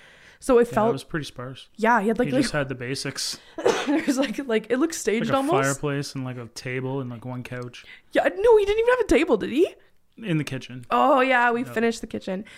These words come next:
Speaker 1: Um, yeah, it used to be an eat-in kitchen.
Speaker 2: Yeah.
Speaker 1: That is not an eat-in kitchen.
Speaker 2: No, no, no.
Speaker 1: <laughs> They were really pulling for that. But yeah, the energy in here was great. Um, so we moved in,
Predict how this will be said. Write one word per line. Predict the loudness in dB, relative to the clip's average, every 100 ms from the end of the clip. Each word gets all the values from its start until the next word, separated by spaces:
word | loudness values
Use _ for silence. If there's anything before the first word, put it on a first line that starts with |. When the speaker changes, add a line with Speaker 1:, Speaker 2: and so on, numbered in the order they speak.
| -20 -20 -14 -6
Speaker 1:
Um, | -4 -2 -4 -8 -8
yeah, | -2 -2
it |
used | -2 -6
to |
be | -4
an | -4
eat-in | -4 -6 -6
kitchen. | -8 -6 -4 -4 -6
Speaker 2:
Yeah. | -2
Speaker 1:
That | 2 4
is | 4
not | 2 2 2
an | -2
eat-in | -4 -4 -4 -4
kitchen. | -4 -2 0 0
Speaker 2:
No, | -2 -6
no, | -8 -10 -10 -10 -2
no. | 0 2 0 4 4 4
Speaker 1:
<laughs> |
They | 2 2
were | 2 2
really | 0 0
pulling | -2 -4 0
for |
that. | 0 0 -4 -18 -16 -2
But | 2
yeah, | 2
the | 2
energy | 0 -2 -2
in | -2
here | -2
was | -4
great. | -4 -4 -4 -8 _ _ _ _ _ _ _
Um, | -2 0 -2 -4 -8 -14 _ _ -4
so | 0
we | 4
moved | 4 4
in, | 4 2 0 -6